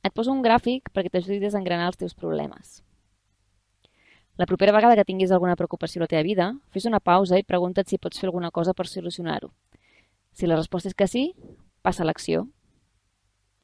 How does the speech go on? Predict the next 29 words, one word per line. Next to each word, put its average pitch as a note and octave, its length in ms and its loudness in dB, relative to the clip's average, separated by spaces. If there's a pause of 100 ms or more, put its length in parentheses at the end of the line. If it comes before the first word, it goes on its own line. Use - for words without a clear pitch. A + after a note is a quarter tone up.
(560)
Si G#3+ 240 -4
no, C4+ 220 0 (100)
no G#3+ 80 -2
et - 80 -4
preocupis, - 540 -6 (580)
perquè F#3 160 -8
no F3+ 140 -4
es - 80 -8
pot F3+ 100 -10
canviar. F3 380 -8 (1000)
Només A#3+ 240 0
la D4 80 4
teva B3 160 8
vida A#3+ 160 4
serà G#3+ 240 4
millor, G#3+ 380 4 (420)
no A#3 160 0
només B3+ 240 0
la F#3+ 80 4
teva F3 160 0
vida F#3 160 2
serà F3+ 160 -2
millor, F3+ 300 -4
perdó, A3 340 -4
sinó G3+ 300 -4
que F#3+ 100 0
seràs F#3 240 0
més F3+ 160 -4
feliç. - 400 -6